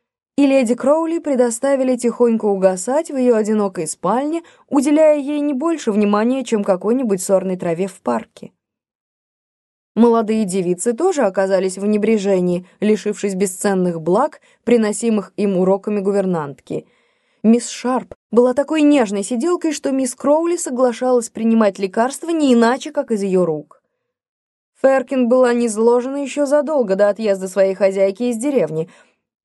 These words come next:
Эта верная служанка по возвращении в Лондон нашла для себя горькое утешение в том, что мисс Брикс терзается теми же муками ревности и терпит такое же поношение, как и она, мисс Феркин. Капитан Роден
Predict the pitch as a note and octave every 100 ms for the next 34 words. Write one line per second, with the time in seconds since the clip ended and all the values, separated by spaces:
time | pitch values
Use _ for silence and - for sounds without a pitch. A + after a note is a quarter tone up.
0 | - B3 B3 B3 B3+ A3 A3 G#3+ A#3+ A#3
1 | C4+ B3+ F#3+ G#3 G#3 G#3+ A3 - B3+ A#3
2 | A#3+ D4+ E4+ C#4 B3+ - - - C4+ B3+
3 | C4 A3+ G#3+ G#3 A3+ A3+ A3+ G#3 G#3+ F#3+
4 | G3 G3 A3+ A3 G3+ F3+ F#3 D4 E4 -
5 | A#3+ G#3+ G3+ F#3+ G#3+ D4 - - B3+ A3+
6 | A3+ A3+ G#3+ G#3+ F#3+ A3+ G#3 F#3+ F3+ F#3+
7 | F#3 F#3 F3 F3 B3+ D#4 D#4 - E4 -
8 | - - - A#3 C#4 C#4 C4+ A3+ C4+ B3
9 | G3 F#3 F#3 G3+ G#3+ - G#3 F#3 F#3 F#3
10 | F3+ E3+ F#3 G3 C4 D4 _ - G3 G3
11 | G3+ - - - E3+ E3 - E3+ F#3 F#3
12 | _ _ _ _ _ _ _ _ _ _
13 | A#3+ C4+ E4+ D#4+ C4 A3+ G3+ A#3 D4